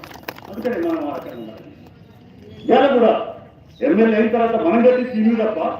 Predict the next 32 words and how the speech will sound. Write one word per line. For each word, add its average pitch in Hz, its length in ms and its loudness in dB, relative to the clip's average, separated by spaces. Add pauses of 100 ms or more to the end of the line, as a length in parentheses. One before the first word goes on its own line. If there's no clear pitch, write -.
(300)
మళ్ళీ 208 180 -4
మనం 196 140 -4
ఇల్లు 180 260 -2
కట్టింది, 165 360 -6
రైట్? 196 160 -10
ఇల్లు, 202 200 -4
ఇల్లు 208 260 0
కట్టాలంటే 226 380 0
దానికి 247 320 -8
పైరవి 190 360 0
పోవాలి, - 260 -2 (360)
పైసలు 190 380 0
కావాలి, 147 260 -2
అన్నీ 220 180 -2
కావాలి, 160 240 -2
అన్ని 180 160 -6
రకాల 165 420 -6 (240)
ఇబ్బందులు - 320 -6
వచ్చినటువంటి 156 380 -6
పరిస్థితి 127 380 -12
వచ్చింది. 110 240 -18 (460)
తర్వాత 170 220 0
వరద 202 360 2
కాలువ 226 420 0 (460)
ఎంత 247 280 -4
త్యాగం 226 380 -2
చేసినాం 196 420 -2
ఈ, 170 320 -4 (180)
ఈ 151 200 -6
ఇక్కడ 165 180 0
ఈ 147 160 0
గడ్డ 147 200 -2